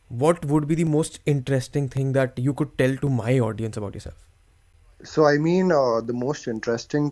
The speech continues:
Speaker 2: thing would be to your audience is that I have a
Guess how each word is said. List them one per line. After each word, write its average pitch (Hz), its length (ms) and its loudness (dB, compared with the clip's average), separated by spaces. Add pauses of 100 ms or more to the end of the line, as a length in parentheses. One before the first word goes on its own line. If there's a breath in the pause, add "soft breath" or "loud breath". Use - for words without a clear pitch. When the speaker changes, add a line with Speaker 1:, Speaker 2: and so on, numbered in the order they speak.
(100)
Speaker 2:
thing 139 220 -2 (120)
would 120 300 0
be 127 580 -2 (100)
to 131 60 -2
your 127 200 0 (140)
audience 120 360 -4
is 120 160 -6
that 107 400 -4 (1040 soft breath)
I 131 500 2
have 131 260 0 (400)
a 139 60 -6